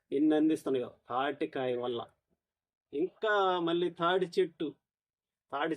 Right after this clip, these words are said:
చెట్టు కాడ, తాడి చెట్టు పగలగొట్టుకొని, దాన్ని పగలగొట్టి దబ్బలు చేసి ఇల్లు కాడ వాడేది.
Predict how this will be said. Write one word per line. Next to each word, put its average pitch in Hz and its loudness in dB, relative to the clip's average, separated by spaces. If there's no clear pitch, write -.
చెట్టు 165 0
కాడ, 160 -2
తాడి 151 -2
చెట్టు 160 -2
పగలగొట్టుకొని, 147 -2
దాన్ని 139 -2
పగలగొట్టి 143 -4
దబ్బలు 139 -2
చేసి 147 -4
ఇల్లు 190 8
కాడ 185 8
వాడేది. 131 2